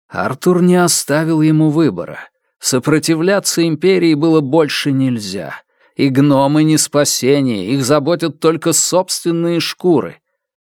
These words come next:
Айван потрогал шрам на животе, постоянное напоминание о том самом дне.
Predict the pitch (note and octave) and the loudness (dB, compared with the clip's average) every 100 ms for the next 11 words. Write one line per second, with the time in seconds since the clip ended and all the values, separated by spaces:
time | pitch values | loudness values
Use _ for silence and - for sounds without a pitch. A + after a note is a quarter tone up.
0 | _ - F#2 G#2 A2 A#2+ A#2 - A2+ - | _ -8 -4 -2 0 0 0 -2 -4 0
1 | B2 A2+ A#2 - A2+ A#2 A#2+ A#2+ A2 A#2+ | 0 0 -2 -4 -2 -2 0 -2 0 0
2 | A#2 - A2 G2+ - G#2 - - A2 G#2+ | 0 -2 -4 -4 -6 -6 -4 -4 -4 0
3 | B2+ D3+ C#3+ C#3+ C3 C3 B2 A#2+ B2 A#2+ | 0 2 2 2 0 0 -2 0 0 0
4 | A2 G2+ - B2+ C3 - A#2 A2+ G#2+ G#2+ | -2 -6 -2 -2 0 -2 -4 -4 -4 -8
5 | D#2+ F#2+ D2+ A1 | -8 -10 -10 -16